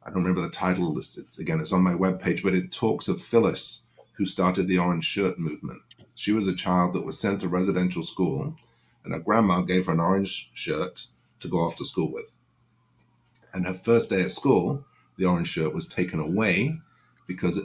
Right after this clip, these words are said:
all their personal possessions were stripped from them, and they were put into, you know, a uniform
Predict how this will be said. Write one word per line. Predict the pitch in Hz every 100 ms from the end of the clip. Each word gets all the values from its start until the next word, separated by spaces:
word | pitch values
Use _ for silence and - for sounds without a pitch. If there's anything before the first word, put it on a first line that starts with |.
| -
all | 101 107
their | 87
personal | - 117 117 107 90
possessions | 90 92 90 90 80
were | -
stripped | - - -
from | 101 85
them, | 85 90 - - 85
and | 80
they |
were | 76 -
put | 98
into, | 85 82 - 82 78 71
you | 95
know, | 73 82
a | 90
uniform | 80 87 90 76 73 69